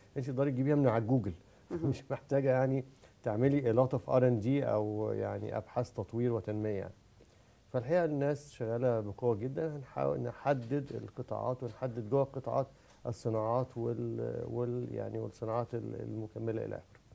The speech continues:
Speaker 2: طيب، آه، لو، آه، يعني في تصريح بيتردد إنه، آه، المصانع اللي موجودة ما بتشتغلش ب-، بكامل طاقتها،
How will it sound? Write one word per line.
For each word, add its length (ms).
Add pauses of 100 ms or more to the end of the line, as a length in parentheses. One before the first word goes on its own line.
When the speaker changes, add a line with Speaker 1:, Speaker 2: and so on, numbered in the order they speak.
(420)
Speaker 2:
طيب، 280 (120)
آه، 300
لو، 600
آه، 160 (180)
يعني 460 (520)
في 180
تصريح 600
بيتردد 800
إنه، 380 (500)
آه، 460 (260)
المصانع 460
اللي 100
موجودة 420
ما 100
بتشتغلش 600
ب-، 380
بكامل 480
طاقتها، 500